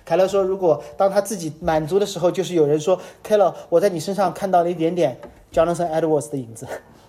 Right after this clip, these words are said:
<laughs> 大卫描述了一个完美的天地之间的和谐，就是天上的样子在地上被反映出来。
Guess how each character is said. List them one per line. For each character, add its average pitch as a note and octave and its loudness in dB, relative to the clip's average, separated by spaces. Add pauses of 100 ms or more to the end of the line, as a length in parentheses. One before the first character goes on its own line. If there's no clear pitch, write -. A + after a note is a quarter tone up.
(1300)
<laughs> - -20
大 E4 2
卫 D4+ 4
描 A3 4
述 C#4+ -2
了 B3 4
一 A#3+ 0
个 A3+ 6
完 F#3 2
美 A3+ 2
的 F#3 2
天 B3+ -4
地 A#3 -6
之 G#3+ -12
间 A#3 2
的 G#3+ 0
和 E3 -2
谐， C#3+ -4 (280)
就 C4+ 2
是 B3 0
天 D4+ 2
上 C#4+ 0
的 G3+ 0
样 G#3+ 2
子 C#3 -10 (1300)
在 F3+ -8
地 F#3+ -10
上 E3 -8
被 E3 -6
反 C3+ -12
映 B2+ -16
出 - -20
来。 - -20